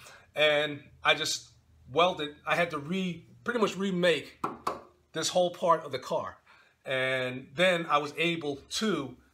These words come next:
finish my welding here with the front of the rocker. And again, I used the straight edge. I used that forty percent so I can, you know, get a straight,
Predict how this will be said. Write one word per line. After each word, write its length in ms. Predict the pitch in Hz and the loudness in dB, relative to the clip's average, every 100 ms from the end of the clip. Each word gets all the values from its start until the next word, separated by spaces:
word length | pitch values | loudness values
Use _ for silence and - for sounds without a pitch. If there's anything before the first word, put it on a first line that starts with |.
| _ _ _ _ _ _ | _ _ _ _ _ _
finish 360 | - 190 160 165 | -6 -2 0 2
my 160 | 147 143 | 2 4
welding 420 | 165 170 156 139 | 4 4 2 -6
here 460 | 165 196 135 123 - | -4 0 0 -2 -10
with 140 | 139 | -8
the 80 | 139 | -8
front 280 | - 165 165 | 0 0 2
of 100 | 143 | -4
the 80 | 139 | 0
rocker. 440 | 156 147 - 95 - - | 2 2 -2 -14 -20 -10
And 100 | 131 | -6
again, 320 | 131 147 151 | -2 2 2
I 60 | 139 | 2
used 260 | 147 131 | -4 -10
the 40 | 139 | -10
straight 360 | - 170 170 | -4 -2 0
edge. 180 | 143 135 | 0 0
I 60 | 135 | -2
used 240 | 147 160 | -4 -4
that 180 | 160 - | -4 -2
forty 180 | 175 180 | -4 -6
percent 480 | 185 214 - 143 170 - _ - - _ _ | -6 -6 -4 -4 -6 -10 _ -20 -20 _ _
so 320 | - 160 143 - | -2 -2 0 0
I 140 | 143 | -2
can, 400 | 160 165 143 135 - _ _ _ - | -2 -6 -6 -10 -18 _ _ _ -6
you 80 | 160 | -2
know, 180 | 127 | 0
get 180 | 127 165 | 0 -4
a 60 | 165 | -2
straight, 540 | - 170 165 165 - | -4 0 -2 -2 -10